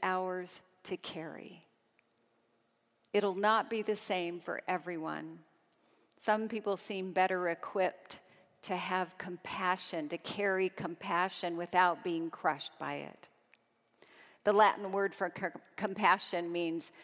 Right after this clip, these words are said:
to suffer with or to suffer together. And in Greek, it was the term used when Jesus had compassion on the crowds, the hungry crowds.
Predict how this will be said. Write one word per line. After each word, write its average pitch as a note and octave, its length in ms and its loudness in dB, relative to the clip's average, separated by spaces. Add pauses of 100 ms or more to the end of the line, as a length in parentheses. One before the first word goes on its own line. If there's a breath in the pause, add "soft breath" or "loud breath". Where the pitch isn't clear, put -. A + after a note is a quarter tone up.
(140 loud breath)
to G3+ 140 0
suffer F#3 460 0
with D#3 460 -2
or F3+ 180 0
to F3 200 -8
suffer F3+ 500 0
together. D#3 720 -2 (1080 loud breath)
And G#3+ 120 0
in G3+ 180 0
Greek, A#3+ 440 2
it G#3+ 100 0
was F#3 180 -2
the F#3+ 120 -4
term A#3 460 -4
used G#3+ 420 -2
when F#3 200 -2
Jesus G#3 440 -2
had F#3 320 2
compassion G3+ 800 -2
on E3 160 -2
the E3 60 -2
crowds, F3 720 0
the - 100 -2
hungry F#3 540 -4
crowds. - 760 -4